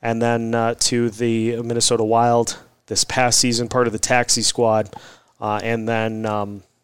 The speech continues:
played in three games with the Wilds when they were dealing with covid nineteen. Again, not a, a lot in the way of goals for him, but, uh, still does contribute, uh,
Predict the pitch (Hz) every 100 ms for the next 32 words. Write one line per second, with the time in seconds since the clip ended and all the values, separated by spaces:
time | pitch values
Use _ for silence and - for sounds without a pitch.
0 | _ - 120 110 110 - 151 170 127 98
1 | - - - - _ _ _ _ _ 123
2 | 120 120 113 113 107 107 - 120 113 113
3 | 113 110 113 110 110 110 104 - - -
4 | 117 107 110 110 - 147 147 143 147 139
5 | 160 175 170 - 135 131 131 147 135 123
6 | 123 107 104 127 135 131 120 98 135 139
7 | 139 - - _ _ _ - 120 113 120
8 | 110 - 131 127 123 113 - - - 123
9 | - 131 123 120 - 117 113 117